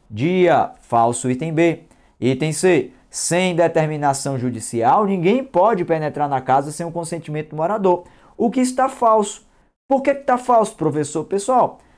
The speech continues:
flagrante delito, desastre, prestação de socorro. São situações que têm determinação judicial?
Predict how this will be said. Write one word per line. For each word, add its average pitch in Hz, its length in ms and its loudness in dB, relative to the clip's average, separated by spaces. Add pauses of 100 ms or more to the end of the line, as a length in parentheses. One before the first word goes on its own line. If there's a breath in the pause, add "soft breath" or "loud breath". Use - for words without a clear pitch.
(140 soft breath)
flagrante 226 640 2
delito, 226 380 2
desastre, 190 480 2
prestação 170 440 -2
de 160 80 -14
socorro. 156 480 -2 (200 soft breath)
São 269 280 2
situações 202 800 0
que 185 100 -6
têm 240 260 0
determinação 175 640 -2
judicial? 139 560 -4